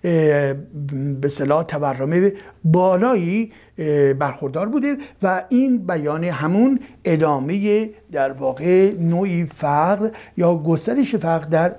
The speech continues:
جامعهٔ ایران هست. نکتهٔ دیگر باز باید توجه که در زمینهٔ اقتصاد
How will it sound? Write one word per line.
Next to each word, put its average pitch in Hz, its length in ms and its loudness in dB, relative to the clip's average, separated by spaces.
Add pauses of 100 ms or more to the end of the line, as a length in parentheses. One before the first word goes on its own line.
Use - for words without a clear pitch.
(100)
جامعهٔ 165 320 2
ایران 113 220 -8
هست. - 260 -20 (280)
نکتهٔ 311 400 4
دیگر 254 300 2
باز 208 300 0 (300)
باید 196 200 0
توجه 175 360 0
که 170 100 -2
در 165 160 -2
زمینهٔ 156 320 -4
اقتصاد 160 800 -2